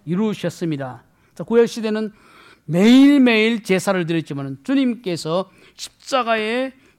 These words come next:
죽으심으로 단번에 모든 속죄의 사역을 끝내셨다라고 그렇게 말씀하셨습니다. 주님의 죽음은 단 한 번의 효과적인 일.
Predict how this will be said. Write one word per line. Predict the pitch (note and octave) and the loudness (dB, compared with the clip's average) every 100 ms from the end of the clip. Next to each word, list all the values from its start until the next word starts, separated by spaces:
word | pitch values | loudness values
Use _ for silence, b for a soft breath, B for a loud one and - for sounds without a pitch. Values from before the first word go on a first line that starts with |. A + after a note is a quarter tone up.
| - | -4
죽으심으로 | D4 C#4+ C4+ - E3 D3 F#3 G#3 b b b _ | 0 0 0 -4 -6 -4 -6 -8 b b b _
단번에 | - F3+ F#3+ F#3+ B3+ A3 A3 A#3 _ b b b _ - | -2 0 2 4 2 2 -4 -6 _ b b b _ -16
모든 | - A3+ C4+ C#4+ C#4+ C4+ | -4 -2 0 0 -2 -4
속죄의 | B3+ A3 - B3 G#3+ | -6 -14 -8 -4 -2
사역을 | E3 E3 C#3+ C3 D#3 F3+ b b b | -4 -6 -6 -6 -8 -8 b b b
끝내셨다라고 | G#3 A3 A3 - D3+ - C3 - A2+ _ _ D3+ F#3 | -6 -4 -4 -6 -10 -10 -18 -18 -20 _ _ -10 -6
그렇게 | G#3+ F#3+ - C3 D3+ F3+ _ b b b | -6 -6 -10 -12 -10 -10 _ b b b
말씀하셨습니다. | - C#3+ C3+ - D#3+ C#3+ D3+ - C3 B2 C#3 _ _ _ _ | -12 -10 -10 -12 -12 -10 -14 -16 -20 -20 -20 _ _ _ _
주님의 | - F3+ F3 | -8 -4 -2
죽음은 | D3+ D#3+ C#3+ D3+ E3+ b b - | -4 -8 -8 -8 -10 b b -6
단 | F3 F3 | -4 -4
한 | D3+ D3+ | -6 -10
번의 | D3 C#3 C#3 D#3+ b b b | -10 -10 -12 -14 b b b
효과적인 | - F#3 _ E3 F#3+ G3+ | -14 -14 _ -12 -8 -8
일. | F#3 D3 | -10 -16